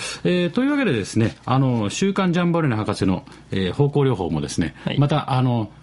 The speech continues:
Speaker 1: 初心一徹というか、またクリーンな状態から、
Speaker 2: はい。
Speaker 1: <laughs> いろいろね、えー、始めていきたいと。
Speaker 2: はい。高山先生のお話は、ちょっとまた別立てで。
Speaker 1: そう、別立てでですね、あの、ただ向こうでね、あの、高山先生は、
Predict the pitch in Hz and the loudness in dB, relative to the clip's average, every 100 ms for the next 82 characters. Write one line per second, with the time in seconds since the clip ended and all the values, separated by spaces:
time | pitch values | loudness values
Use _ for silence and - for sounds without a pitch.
0 | - - - 185 151 104 - 113 98 87 | -20 -6 -2 0 0 0 -2 -2 -2 -2
1 | - - - - 143 147 202 240 131 104 | -4 -6 -6 0 0 2 2 2 2 0
2 | 92 95 95 - - 139 117 - - - | 0 0 0 -2 0 2 0 -4 -12 -14
3 | - 127 139 143 135 190 - - - 107 | -6 0 2 2 0 -2 -4 -20 -8 -2
4 | 107 101 - 101 95 85 - - 107 - | 2 2 0 0 0 -2 -4 -4 -4 -8
5 | - - 135 135 131 127 123 117 113 117 | -14 -6 -2 -2 0 0 0 0 -2 -4
6 | - 123 120 165 - 104 104 104 110 - | -2 -2 -2 -6 -8 -4 -4 -2 -4 -2
7 | 107 143 240 190 233 233 226 214 196 117 | -2 0 2 2 2 0 2 2 0 0
8 | - 90 80 113 113 98 82 73 73 - | 0 -2 -2 0 0 0 -2 -4 -8 -12
9 | - - 135 139 - - - - 240 143 | -16 -10 -6 -6 -8 -20 -10 -4 2 2
10 | 170 - 294 143 90 101 80 - 123 123 | 2 0 0 2 0 0 -2 -2 0 0
11 | - - 240 226 220 220 208 - 208 143 | 0 0 0 2 0 0 -2 0 0 2
12 | 143 | 0